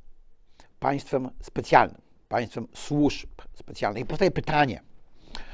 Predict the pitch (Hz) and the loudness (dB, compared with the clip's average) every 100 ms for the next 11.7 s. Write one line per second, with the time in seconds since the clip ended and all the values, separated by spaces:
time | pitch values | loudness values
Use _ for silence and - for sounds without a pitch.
0 | - - - - - 190 190 120 170 - | -10 -12 -16 -8 4 4 6 6 6 2
1 | - - - - 104 104 156 156 - - | -10 -10 -10 -8 -4 2 4 4 -2 -4
2 | - - 143 117 87 110 156 180 - - | -4 0 0 0 -4 -6 -6 -8 -14 -16
3 | - - - - - - - 117 117 123 | -14 -14 -14 -18 -18 -20 -14 -10 -4 -4
4 | 123 - 185 226 156 127 110 - - - | -4 -6 0 0 0 -6 -10 -14 -20 -20
5 | - 269 370 294 160 - 226 302 170 - | -18 -12 -12 -10 -12 -10 -8 -6 -8 -8
6 | - 170 233 - - - - - - - | -6 -4 -2 -4 -8 -16 -20 -20 -20 -20
7 | - - 123 160 233 294 - - - - | -20 -8 0 2 0 -4 -20 -20 -4 0
8 | 131 123 120 113 - - - 135 151 135 | 0 0 -4 -6 -10 -10 -4 6 6 8
9 | 135 127 - - 143 123 - - - 120 | 2 0 -2 -6 -2 -2 -2 -8 -8 -8
10 | 101 165 175 139 - - - - - - | 4 6 8 4 -6 -12 -20 -20 -20 -20
11 | _ 110 147 143 127 127 117 | _ 0 4 4 6 4 2